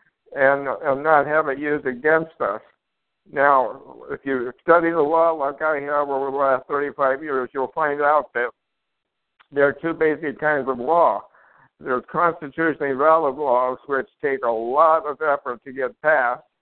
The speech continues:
That's, we call it the P word, passed. And then there's a lot of administrative laws that is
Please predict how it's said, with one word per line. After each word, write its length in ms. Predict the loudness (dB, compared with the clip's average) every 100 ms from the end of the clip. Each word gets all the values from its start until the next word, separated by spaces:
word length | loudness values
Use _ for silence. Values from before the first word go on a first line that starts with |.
| _ -10
That's, 220 | -8 -8 -12
we 160 | -12 -8
call 260 | 0 2 2
it 60 | -2
the 60 | -10
P 180 | -8 -4
word, 320 | -2 -2 -2 -6 _ _ _ _ _ _ _ _ -2
passed. 460 | 2 2 2 -4 _ -12
And 160 | -8
then 160 | -4 -2
there's 220 | -2 -2
a 40 | -2
lot 300 | 0 0 0
of 200 | -2 -2
administrative 920 | -8 -8 -8 -4 -6 -2 -2 -2 -2
laws 420 | 0 2 4 2 -2 -8
that 140 | -6
is 180 | -6